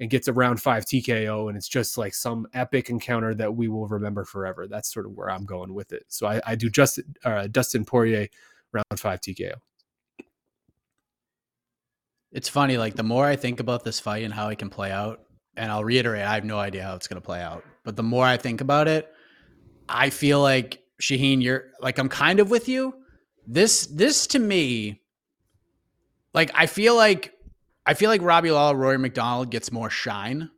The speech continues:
Speaker 2: than Robbie Lawler, Carlos Condit, even though from a, like, a technical aspect,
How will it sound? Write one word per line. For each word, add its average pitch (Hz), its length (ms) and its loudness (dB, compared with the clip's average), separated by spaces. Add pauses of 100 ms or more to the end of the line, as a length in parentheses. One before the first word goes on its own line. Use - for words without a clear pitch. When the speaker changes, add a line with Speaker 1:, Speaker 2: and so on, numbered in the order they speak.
(220)
Speaker 2:
than 127 140 -2
Robbie 120 280 2
Lawler, 117 220 0
Carlos 110 380 -4
Condit, 120 500 -4 (480)
even 151 240 0
though 131 360 4
from 131 220 -2
a, 127 120 0
like, 117 180 -6
a 117 60 -12
technical 147 640 -2
aspect, 156 720 -2